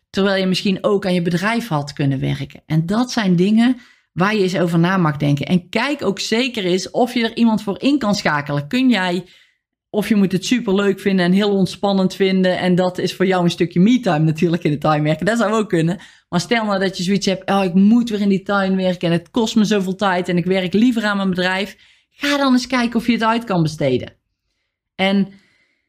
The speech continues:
wij hebben dit ook gedaan en het geeft zoveel meer rust, maar het biedt ook zoveel meer ruimte voor groei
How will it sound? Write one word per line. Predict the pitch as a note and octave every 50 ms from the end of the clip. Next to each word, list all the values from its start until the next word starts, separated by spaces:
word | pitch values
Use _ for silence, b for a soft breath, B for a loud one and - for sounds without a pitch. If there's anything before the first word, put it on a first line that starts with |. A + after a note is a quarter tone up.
| b b _ _ _ _ _ _ _ _ _ _ _ _ _ _ _ _ -
wij | - F#3 A3 A#3 A#3+
hebben | A#3 A3+ A3 G#3 G#3
dit | G3+ G3+ - -
ook | - C4 B3 A#3+ A#3+
gedaan | - F#3+ F#3+ F#3 F3+ F3+
en | F3+ F3 F3+
het | F3 F3 -
geeft | - - G3+ F#3+ F#3 F#3 -
zoveel | - - - - - A#3+ C4 C#4+ C#4 G#3+ G#3+ G#3+ G3+ G3+
meer | G3 G3 F#3+ F#3+ F3
rust, | F3 G3 A#3 G#3+ - - -
maar | F#3 F3 F3 F3 -
het | F#3 F3 E3
biedt | D3+ A#3 A#3+ A#3+ A#3+ -
ook | G3 F#3 - -
zoveel | - - A3+ A3+ C4 A3+ G#3+ G#3+ G3+
meer | G3 F#3 F3 E3+ E3
ruimte | E3+ F#3+ A#3 B3+ B3 A#3+ A#3 F3+
voor | E3+ F3 E3+
groei | C#3+ E3 F3+ G#3 A#3 G#3+ F#3+ -